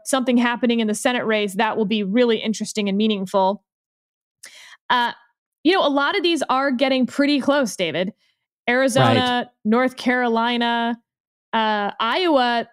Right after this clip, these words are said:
Speaker 1: the Des Moines Register last poll had Ernst up five points. And, you know, I'm a big fan of polling averages, as you know, but the Des Moines Register is sort of the gold standard.
Speaker 2: Right.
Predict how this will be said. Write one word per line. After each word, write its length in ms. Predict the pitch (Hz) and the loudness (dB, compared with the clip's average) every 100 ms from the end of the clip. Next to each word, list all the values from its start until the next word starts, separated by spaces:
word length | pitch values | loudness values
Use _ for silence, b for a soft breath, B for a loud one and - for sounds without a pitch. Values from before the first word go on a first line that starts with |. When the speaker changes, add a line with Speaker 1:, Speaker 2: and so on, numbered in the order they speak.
| _ | _
Speaker 1:
the 140 | 247 220 | -2 0
Des 140 | 233 | 2
Moines 220 | 240 285 | 2 2
Register 380 | 277 294 302 277 | 0 -2 -2 0
last 360 | 247 233 226 - | 0 -2 -6 -2
poll 280 | 247 240 | 2 2
had 460 | 233 247 233 226 208 | 0 0 0 -2 -2
Ernst 320 | 240 277 269 | -2 -2 -2
up 160 | 269 254 | -4 -4
five 420 | - 247 285 262 | -2 -2 -2 -2
points. 380 | - 370 254 185 | -2 0 -2 -2
And, 240 | 247 233 220 b b _ _ - | -2 -2 -4 b b _ _ -2
you 80 | 285 | 0
know, 100 | 226 | 0
I'm 160 | 269 | 0
a 60 | 302 | 2
big 180 | 277 - | 0 0
fan 360 | 269 269 247 | 0 0 0
of 460 | - 214 208 190 - - | 0 0 -2 -4 -12 -2
polling 260 | 302 294 226 | 2 2 2
averages, 380 | 202 202 202 190 | -2 -2 -2 -2
as 220 | 226 208 | -2 0
you 100 | 208 | 0
know, 240 | 302 311 | 2 0
but 220 | 196 233 - | -2 -4 -4
the 60 | 226 | -2
Des 100 | 233 | 2
Moines 240 | 277 381 | 2 2
Register 400 | 247 320 - 226 | 0 -2 -2 -4
is 100 | 190 | -2
sort 120 | 262 | -2
of 40 | 247 | -2
the 60 | |
gold 320 | 175 202 320 - | -4 -2 0 -2
standard. 500 | - - - - 240 - _ _ _ _ _ | -6 -8 -8 -10 -14 -20 _ _ _ _ _
Speaker 2:
Right. 280 | 127 113 92 | 0 2 0